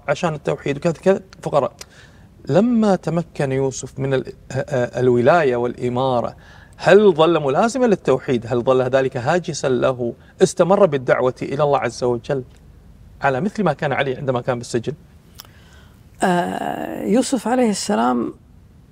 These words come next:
Speaker 2: مثل ما أخبره يعقوب عليه السلام بطريقه، بالخارطة التي بدأها،
Speaker 1: مهم.
Speaker 2: بأن القدوات حاضرين أمامه، وأن الله عز وجل عظيم في قلبه. لذلك يوسف عليه السلام عندما خرج من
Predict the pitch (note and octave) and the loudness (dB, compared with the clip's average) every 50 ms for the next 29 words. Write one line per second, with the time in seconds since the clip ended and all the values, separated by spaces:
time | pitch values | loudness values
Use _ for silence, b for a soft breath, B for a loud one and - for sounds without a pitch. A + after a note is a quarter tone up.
0 | - - - G#3 F#3+ - G3+ G3 F#3+ - - - - - E3+ E3 D3+ D3 C3+ C#3 | -8 -2 0 0 0 0 0 0 0 0 -2 -2 -4 -2 -2 -2 0 0 -2 -4
1 | C#3 C3+ - - F3+ E3 D3 C#3+ D3 D3+ D3 C3+ - - - D3+ C#3+ C#3 D3 - | -4 -6 -4 -2 -2 -2 -2 -4 -4 -4 -4 -4 -4 -6 -6 -6 -6 -6 -6 -8
2 | - - - - - - - - - - - - - - - D#3+ - - F3 E3 | -10 -14 -18 -20 -20 -20 -20 -20 -20 -20 -20 -20 -8 -4 -2 -2 0 0 0 0
3 | E3 - - C3+ A2+ - - - - - - - - - - - - - - - | 0 -2 -4 -6 -6 -8 -10 -18 -20 -20 -20 -20 -20 -18 -12 -8 -8 -4 0 0
4 | E3+ E3 D#3+ - - E3+ D#3+ D#3 D3 - E3+ D#3 D#3 D3 D#3 - - - - - | 0 0 0 -2 -2 -2 -2 -2 -4 -4 -2 -2 -2 -2 -2 -4 -4 -8 -8 -10
5 | - - - - C#3 C3 D3+ D3 - - - - - E3 - F3 F#3 F3+ F3 D#3+ | -14 -14 -8 -6 -4 -2 -2 -4 -6 -10 -14 -8 -6 -4 0 0 2 2 2 0
6 | D#3 C#3+ - - F#3 F3+ F3+ F3+ G#3 G#3 - - - - - - - - F#3 E3+ | -2 -4 -2 -2 0 2 4 2 2 2 0 -4 -12 -16 -10 -4 -2 0 0 0
7 | E3+ F#3+ F3+ E3+ E3 - - D3+ C#3+ C3 C3 C3 B2+ - - - - - - - | 2 0 0 0 0 -2 -6 -8 -8 -8 -8 -10 -12 -14 -18 -20 -20 -14 -8 -4
8 | E3+ F#3+ F#3+ F#3 F3 F#3 G3 E3 D3+ E3+ D#3 F3 F3+ F3+ F#3 F#3 F3 D3 B2+ D#3 | -2 0 0 2 2 2 0 0 0 -4 -4 -2 -2 -2 0 -2 -2 -2 -4 -4
9 | E3 F3 F#3+ F#3 F3+ E3+ D#3+ C3+ D#3 D#3 - D3+ C#3+ C3+ C3 C3 - B B B | -4 -2 0 2 2 2 0 -2 -4 -6 -6 -6 -8 -8 -10 -12 -14 B B B
10 | B B B B B F3 G3+ B3+ C4 A#3+ - - A#3+ A#3 - - F3 D#3 D#3 F3 | B B B B B 0 2 2 2 0 0 -2 -2 -2 -2 -2 -4 -4 -4 -2
11 | E3+ D#3 - - - E3+ D3+ D3 C3+ D3+ F#3 F#3 F3 D#3+ D3 C#3+ C3+ - - b | -2 -2 -4 -4 -4 -4 -4 -4 -4 -2 -2 0 0 -2 -4 -4 -8 -10 -14 b
12 | b b b b b b b b b b b - - - E3 F3+ G#3+ G3+ G3+ G3 | b b b b b b b b b b b -8 -4 -2 0 0 0 0 -2 -4
13 | - - - - - - - D#3+ D3+ D#3+ D3+ | -8 -14 -16 -16 -12 -6 -4 -2 -2 -2 -4